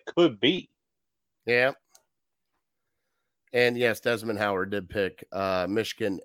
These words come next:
Speaker 2: and A and M to make the playoffs.
Speaker 1: He also picked Michigan, Ohio State when he, uh,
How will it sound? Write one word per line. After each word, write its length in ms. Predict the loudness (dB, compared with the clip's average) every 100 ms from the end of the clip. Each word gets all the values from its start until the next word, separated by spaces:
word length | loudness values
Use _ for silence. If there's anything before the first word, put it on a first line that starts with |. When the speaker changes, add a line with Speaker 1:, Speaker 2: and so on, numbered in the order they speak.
| _
Speaker 2:
and 480 | -2 0 0 -4 -8 -16 _
A 140 | -4 -2
and 80 |
M 160 | -2 -6
to 60 | -6
make 200 | -8 -8
the 60 |
playoffs. 680 | -10 -8 -8 -10 -10 -16 -20 _ _ _ _ _ _ _ _ _ _ _ _ _ _ _ _ _ _
Speaker 1:
He 100 | -18
also 320 | -16 -16 -20 -18
picked 220 | -18 -18
Michigan, 400 | -20 -20 _ -20
Ohio 320 | -20 -20 -20 -20 _
State 240 | -20 -20 _
when 160 | -20
he, 200 | -20 -20
uh, 360 | -20 -20 -20